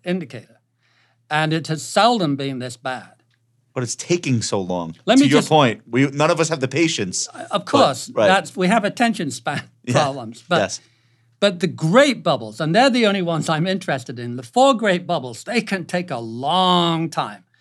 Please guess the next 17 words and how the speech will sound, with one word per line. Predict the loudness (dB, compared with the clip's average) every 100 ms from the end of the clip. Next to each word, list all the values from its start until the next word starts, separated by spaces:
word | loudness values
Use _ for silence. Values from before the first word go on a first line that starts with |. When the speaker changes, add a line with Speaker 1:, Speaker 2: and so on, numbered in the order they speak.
| _ _ _
Speaker 1:
The | 0
market, | 4 6 4 4 -2 0
the |
bear | 4 6
market | 8 6 4 0
in | -4 -4
two | -4
thousand | -2 -2 -2 -4
was | -8 -8
a |
three-year | -12 -8 0 4 4 4
bear | 2 0 0
market, | -4 -8 -10 -12 _ _ _ -2
and | 2
that | 2 2
was | 0 -2 -2
a | -4